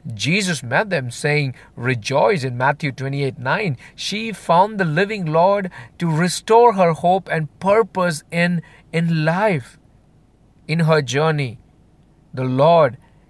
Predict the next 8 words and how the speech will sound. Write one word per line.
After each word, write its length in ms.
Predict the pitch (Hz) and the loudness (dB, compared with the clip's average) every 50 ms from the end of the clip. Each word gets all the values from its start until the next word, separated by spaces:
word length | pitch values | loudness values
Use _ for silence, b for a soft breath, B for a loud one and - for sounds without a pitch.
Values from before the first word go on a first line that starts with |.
| b b _ | b b _
came 420 | - - 143 147 143 139 123 117 - _ _ _ | -6 -4 -4 -2 -2 -4 -6 -8 -12 _ _ _
seeking 600 | - - - - - - 165 165 147 - 160 151 | -14 -12 -10 -8 -6 -6 -6 -6 -4 -4 -6 -6
for 240 | 127 - 143 139 131 | -4 -4 -2 -2 0
her 340 | 131 135 131 131 123 113 - b b b b b | 2 2 2 2 0 -2 -6 b b b b b
once 440 | - 120 113 127 139 147 143 - - | -14 -6 -2 0 0 0 0 -2 -4
again 500 | 139 131 120 139 135 131 127 120 113 117 b b b b b | -6 -4 -4 -4 -2 -2 -4 -4 -6 -10 b b b b b
to 120 | - 117 120 | -8 -8 -6
restore 800 | 117 117 139 156 - - - - 156 143 139 135 123 120 113 | -4 -2 -2 -4 -4 -4 -4 -2 -2 0 0 0 0 -2 -4